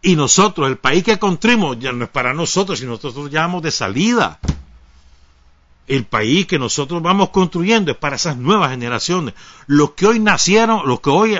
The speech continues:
nacieron en la madrugada, los que nacieron hace diez años o los que nacieron hace veinte, para ellos.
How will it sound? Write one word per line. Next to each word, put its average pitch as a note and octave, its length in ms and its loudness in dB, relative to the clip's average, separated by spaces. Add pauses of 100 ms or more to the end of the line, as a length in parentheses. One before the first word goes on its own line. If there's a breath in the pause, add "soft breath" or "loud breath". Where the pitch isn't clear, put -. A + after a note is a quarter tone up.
nacieron D#3 460 -2
en B2+ 100 -4
la A#2+ 80 -8
madrugada, C#3+ 760 0 (1300)
los C3 160 0
que C3+ 140 -4
nacieron D#3+ 420 0
hace D3+ 220 0
diez B2 280 0
años A3 320 2
o C3+ 100 -2
los B2 120 -4
que C3 120 -8
nacieron D3 400 -2
hace D3+ 240 0
veinte, C3 260 -2
para A2+ 300 -2
ellos. A#2 340 0